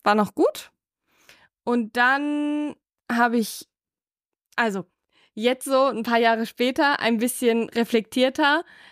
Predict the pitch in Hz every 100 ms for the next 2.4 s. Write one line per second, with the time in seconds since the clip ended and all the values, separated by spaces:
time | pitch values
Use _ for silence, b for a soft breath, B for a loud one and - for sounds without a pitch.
0 | B 262 262 240 208 190 220 220 220 208
1 | 226 - 208 196 202 196 240 208 - -
2 | - 185 180